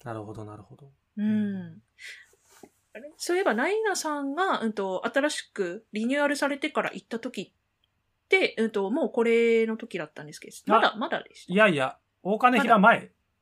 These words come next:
Speaker 1: ですね。
Speaker 2: まだ。あー、なるほど、
Speaker 1: ビフォー大金平ですね。
Speaker 2: なるほど。
Speaker 1: はい。
Speaker 2: はい。ほうほうほう。
Speaker 1: <laughs> なので、えっと、
Speaker 2: うん。
Speaker 1: まあでも展示が新しくなったこと自体体験したんで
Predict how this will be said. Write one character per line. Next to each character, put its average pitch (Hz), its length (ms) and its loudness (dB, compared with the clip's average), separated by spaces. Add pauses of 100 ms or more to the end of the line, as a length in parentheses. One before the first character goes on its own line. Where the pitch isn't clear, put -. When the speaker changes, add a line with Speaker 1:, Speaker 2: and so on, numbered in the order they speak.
(140)
Speaker 1:
で - 100 -10
す - 100 -8
ね。 254 60 0
Speaker 2:
ま 381 80 -2
だ。 381 140 -4
あ - 20 -
ー、 330 60 -6
な 262 100 -4
る 262 80 -4
ほ 269 60 -2
ど、 - 80 0
Speaker 1:
ビ 240 40 -2
フ 226 60 0
ォ - 20 8
ー 226 40 10
大 214 300 6
金 196 200 4
平 143 340 -12
で 123 100 -20
す - 120 -20
ね。 139 100 -18 (140)
Speaker 2:
な 120 80 -10
る 107 100 -18
ほ - 60 -16
ど。 226 60 -2
Speaker 1:
は 233 60 0
い。 208 40 -4
Speaker 2:
は 170 40 -8
い。 - 60 -16 (100)
ほ 190 60 -4
う 185 40 -4
ほ - 420 -10
う 214 40 -4
ほ 196 100 -10
う。 185 40 -8 (540)
Speaker 1:
<laughs> - 60 -
な 202 120 6
の 170 80 4
で、 120 360 -4
え 123 200 -8
っ - 80 -20
と、 120 220 -8
Speaker 2:
う 262 60 0
ん。 - 920 -10
Speaker 1:
ま 277 60 2
あ 330 40 4
で 370 60 -2
も 254 100 0
展 294 280 2
示 320 120 0
が 320 100 6
新 320 260 4
し - 80 -4
く - 100 -2
な 175 100 2
っ 175 80 -8
た 143 100 -2
こ 135 80 -8
と 127 80 -10
自 113 100 -14
体 113 160 -8
体 131 220 -2
験 135 220 -6
し - 60 -16
た 147 140 -6
ん 117 100 -12
で 120 460 -8